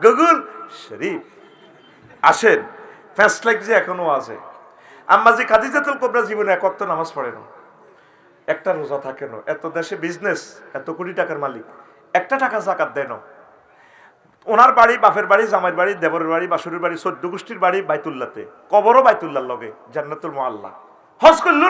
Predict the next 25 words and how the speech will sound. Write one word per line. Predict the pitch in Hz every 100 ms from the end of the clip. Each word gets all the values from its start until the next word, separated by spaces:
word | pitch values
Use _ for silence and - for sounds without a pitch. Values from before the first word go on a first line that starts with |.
| 359
না। | 202 - - - - - - - _ -
ইসলামের | - 175 180 - 127
চারটা | 143 - 175
পিলার | 156 139 127 120
নাই, | 107 _ _ _ _ 127
উনি | 135 131
জান্নাতি। | 110 113 - - _ _ _ _ _ -
আল্লাহ | 135 127 -
শুভ | 127 113
সংবাদ | 120 117 113
দিছে, | 107 - 104 _
সুবহানাল্লাহ | 151 165 180 139 117
কর। | 110 - - - - - - - - - 113 131
লাগছে | 139 131 160 160
ফ্যাঁস, | 147 123 - - - - _ _ 135
আমারও | 147 160 160
আজের | 143 143
আমি | 139 139
ভালো | 127 131
কই | 131 127
লাভ | 120 113
নাই। | 110 - _ _ _ - - -
কাল | 196 196 196
সকালে | 185 190 202 214 180 - - - - - -
হিরিয়াস, | 156 156 156 180 175